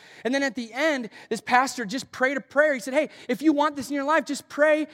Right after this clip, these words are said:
to ask Jesus to forgive you, and you can follow him." And somehow I prayed that prayer. The next day, I called my buddy Corey, and we were talking. I go, "Hey, by the way, last night I was watching this channel after you left, and,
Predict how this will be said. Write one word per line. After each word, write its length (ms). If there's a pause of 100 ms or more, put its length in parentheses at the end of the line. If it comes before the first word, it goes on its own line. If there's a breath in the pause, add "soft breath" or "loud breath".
(160 loud breath)
to 140
ask 240
Jesus 360
to 120
forgive 400
you, 120
and 100
you 80
can 140
follow 400
him." 200 (220 loud breath)
And 140
somehow 400
I 80
prayed 540
that 200
prayer. 520 (1160)
The 80
next 240
day, 180
I 60
called 240
my 100
buddy 240
Corey, 520
and 80
we 80
were 80
talking. 360
I 40
go, 60
"Hey, 120
by 160
the 100
way, 300 (400 loud breath)
last 220
night 100
I 60
was 160
watching 440
this 160
channel 280
after 180
you 140
left, 280
and, 140